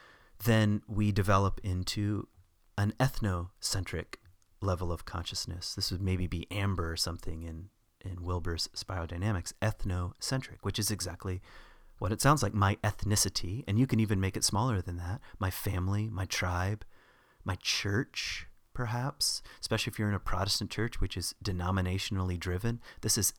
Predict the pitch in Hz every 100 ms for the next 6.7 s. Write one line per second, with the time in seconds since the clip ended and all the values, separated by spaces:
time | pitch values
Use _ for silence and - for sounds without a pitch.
0 | - 110 - 98 98 - 90 - 104 -
1 | 131 135 - 85 - - 110 107 104 95
2 | 95 90 95 - 85 117 - 110 131 90
3 | 85 85 90 87 - - - - - -
4 | - - - - 113 110 104 107 107 160
5 | 175 - 120 - - - - 113 170 151
6 | 101 87 - 90 87 85